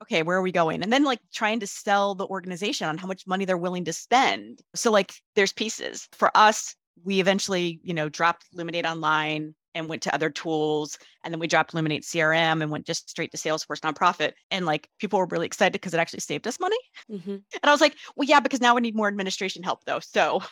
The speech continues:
Speaker 1: like, we're gonna need that." But yeah, I mean, that's also the reality too, right? A lot of us are building the car while you're driving it,
Speaker 2: Mm.
Speaker 1: and there's only so much you can do. Rarely are you a place where you've got all these resources and this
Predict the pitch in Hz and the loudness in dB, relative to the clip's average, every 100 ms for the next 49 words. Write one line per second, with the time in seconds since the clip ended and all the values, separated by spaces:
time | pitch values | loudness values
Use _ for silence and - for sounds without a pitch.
0 | _ 208 185 185 196 190 185 170 160 160 | _ -2 -2 -4 -4 -2 -2 0 0 0
1 | - _ - - 208 262 135 185 190 202 | -2 _ -16 -8 -4 0 0 0 -4 -6
2 | - - 165 180 180 170 170 170 160 151 | -8 -12 -10 -8 -6 -2 2 2 2 -2
3 | - 240 160 175 156 175 220 185 175 151 | -6 -4 -2 -2 0 0 0 -2 -4 -4
4 | 147 _ _ - 180 190 175 165 202 190 | -4 _ _ 0 0 2 0 -2 0 2
5 | 170 143 147 147 151 208 151 151 151 165 | 2 0 -2 -2 2 4 2 -4 -4 -4
6 | - - 165 160 156 160 156 - - _ | -6 -8 -8 -8 -12 -14 -16 -18 -20 _
7 | 170 190 180 - - 175 160 160 - 147 | -4 0 0 -2 0 0 0 -4 -6 -4
8 | 180 156 147 160 196 214 202 175 160 160 | 0 0 0 2 6 6 6 4 2 2
9 | 160 - 170 160 170 151 151 - 143 143 | 0 0 -2 -2 -8 -10 -10 -4 -2 -2
10 | _ - 269 330 277 254 214 220 - 220 | _ -10 -2 0 0 -2 -4 -4 -2 -2
11 | 220 233 214 165 156 160 - | -2 -4 -6 -6 -6 -8 -10